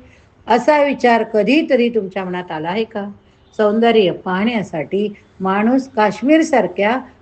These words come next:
दूर दूरच्या ठिकाणी जातो. अहो, दूर का जाता? खरे सौंदर्य तर आपल्या अंतरात आहे, ईश्वरात आहे, त्याला पाहण्याचा प्रयत्न करा. म्हणजेच आपण रोज ब्रह्ममुहूर्तावरती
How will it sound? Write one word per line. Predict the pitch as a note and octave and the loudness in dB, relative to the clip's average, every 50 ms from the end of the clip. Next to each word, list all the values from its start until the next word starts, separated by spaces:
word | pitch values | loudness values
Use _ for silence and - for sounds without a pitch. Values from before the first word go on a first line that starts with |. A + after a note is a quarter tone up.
| _ - | _ -6
दूर | F#3+ G#3+ B3+ C#4 D4 D#4 D#4 D#4 D4+ C#4+ | 0 2 2 4 4 4 4 4 4 4
दूरच्या | C4 G3+ G#3 F#3+ F#3+ F#3 F#3 G3+ G3 | 2 2 0 -2 -2 -2 0 0 -2
ठिकाणी | F3+ F#3 F3+ - - D#3+ D#3+ E3 F3+ F#3+ | -2 -2 -6 -10 -10 -10 -8 -8 -8 -6
जातो. | B3+ C#4+ C#4 - E3+ C3+ B2+ - _ _ _ _ _ - | -6 -6 -6 -6 -8 -10 -10 -12 _ _ _ _ _ -4
अहो, | F3+ F3 F3 F#3 A3 A#3+ A3+ | -2 0 0 2 2 2 2
दूर | F#3 G#3 A3 A3 | 2 2 0 0
का | A3+ C4+ C4+ C4+ | 0 0 0 0
जाता? | C4+ C#4 C4+ C4+ - G3+ D#3 C3 - _ _ _ _ - - | 0 0 -2 -4 -4 -8 -8 -8 -14 _ _ _ _ -4 0
खरे | F#3 F3 G#3 G#3+ | 2 2 2 2
सौंदर्य | G#3 - G#3 G#3 G#3+ G3+ B3+ C4 C#4 C#4 - - | 0 -2 -6 -6 -2 0 0 0 0 -2 -4 -4
तर | A#3 | -4
आपल्या | G3 F3+ - G3+ A3+ C4 C#4+ - - - - _ _ - | -4 -4 -2 0 0 0 0 -2 -8 -20 -20 _ _ -2
अंतरात | G3 A#3 B3+ B3+ B3 C4+ B3+ A#3+ G#3+ F#3 - F3 | 0 0 0 2 2 2 2 2 0 -2 -2 -6
आहे, | E3+ E3+ F#3 A3 C4 C4 | -4 -2 2 2 2 2
ईश्वरात | B3 A3+ F#3+ - - B3 C4 C4+ C4 G#3+ F3 | 0 -2 -4 -2 0 0 0 0 0 -2 -2
आहे, | F#3 F3 F3 F#3+ A#3 | -4 -2 0 -2 -2
त्याला | A3+ B3+ A3+ A3+ B3 A#3+ | 0 0 0 0 -2 -2
पाहण्याचा | A#3 A#3 G3+ F3+ F3+ F3+ F#3 F3+ - B3 | -4 -6 -6 -4 -4 -6 -6 -6 -6 -6
प्रयत्न | B3+ - D4 C#4 - - - F3 | -2 0 0 0 -2 -2 -10 -12
करा. | F3 - E3 D3+ D3+ - _ - - - _ _ - | -10 -10 -10 -10 -10 -14 _ -20 -20 -20 _ _ 0
म्हणजेच | G#3+ B3+ C4+ C#4 C4 D#4 D#4+ D#4+ - - | 2 2 4 4 4 4 2 2 0 0
आपण | B3 G3 F3+ - - A#3 C#4 D#4+ F4+ D#4+ F4 - - _ - G#3+ | -2 -2 -2 0 2 2 2 2 2 -2 -6 -10 -16 _ -2 2
रोज | G#3+ A3 A#3+ C4 C4+ - B3+ A3 - - - _ - - | 4 4 6 4 4 2 0 -4 -4 -6 -14 _ -6 -2
ब्रह्ममुहूर्तावरती | A3+ A#3 C4 D#4 D#4 D4 B3 G3+ - - - G3 F3+ F#3 F3+ F3+ F3+ F#3 - A#3+ B3+ C4+ C4 A#3+ | 0 0 2 2 0 0 0 -2 -4 -4 -4 -2 -2 -2 -2 -2 -4 -4 -2 0 0 0 0 -2